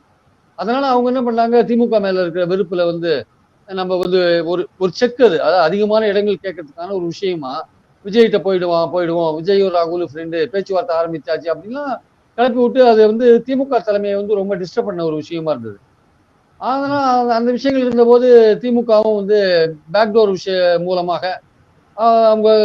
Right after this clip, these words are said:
க-, ஸ்டாலின் குடும்பத்தினர் போன்ற பலர் அந்த கான்டாக்ட் மூலமா, தி மு க ஹை கமாண்ட் உள்ள கான்டாக்ட் மூலமாக, காங்கிரஸ் காம-, கவோட இருக்கிற கனெக்டி-, அந்த க-, கனெக்டிவிட்டி மூலமாக, அவங்க வந்து இந்த மாதிரிலாம் வந்து காங்கிரஸ்ல பேசிட்டு இருக்கிறது கொஞ்சம் கூட சரியில்லை.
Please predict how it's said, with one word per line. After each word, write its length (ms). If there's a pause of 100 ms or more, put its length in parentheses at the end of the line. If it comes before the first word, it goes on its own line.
(260)
க-, 480
ஸ்டாலின் 360
குடும்பத்தினர் 600
போன்ற 260
பலர் 320
அந்த 220
கான்டாக்ட் 380
மூலமா, 340
தி 80
மு 120
க 100
ஹை 180
கமாண்ட் 260
உள்ள 180
கான்டாக்ட் 440
மூலமாக, 540 (360)
காங்கிரஸ் 420
காம-, 640
கவோட 260
இருக்கிற 360
கனெக்டி-, 380
அந்த 200
க-, 200
கனெக்டிவிட்டி 440
மூலமாக, 520 (360)
அவங்க 260
வந்து 180
இந்த 160
மாதிரிலாம் 360
வந்து 160
காங்கிரஸ்ல 420
பேசிட்டு 240
இருக்கிறது 340
கொஞ்சம் 200
கூட 120
சரியில்லை. 440